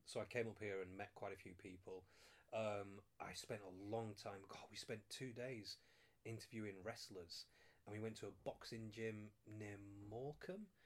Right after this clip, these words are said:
Um, and yeah, we just met these incredible characters. So did a lot of the research,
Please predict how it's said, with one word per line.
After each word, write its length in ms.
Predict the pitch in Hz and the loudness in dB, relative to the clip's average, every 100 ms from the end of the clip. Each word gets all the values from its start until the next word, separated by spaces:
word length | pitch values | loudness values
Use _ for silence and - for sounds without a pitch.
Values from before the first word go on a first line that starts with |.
| - - - - 117 | -20 -20 -20 -4 4
Um, 480 | 113 110 104 104 - - - - - - - | 6 6 4 -2 -6 -18 -20 -20 -20 -18 -2
and 360 | 117 113 113 107 127 | 2 2 0 -2 -4
yeah, 180 | 147 123 | -2 -2
we 60 | 117 | -2
just 220 | 156 175 | -2 -2
met 160 | 170 131 | -2 0
these 180 | 117 | 0
incredible 580 | 107 98 - 139 110 98 - | -2 -4 -2 -2 -2 -4 2
characters. 640 | 120 120 98 - 85 - - - - | 2 2 -4 -8 -8 -8 -12 -16 -6
So 300 | - 123 113 - - - - | 6 8 8 6 -18 -20 0
did 140 | 175 156 | 4 6
a 40 | |
lot 200 | 147 156 | 6 4
of 40 | 110 | 2
the 60 | 95 | -2
research, 580 | 90 - 98 117 - | -4 -2 0 0 -2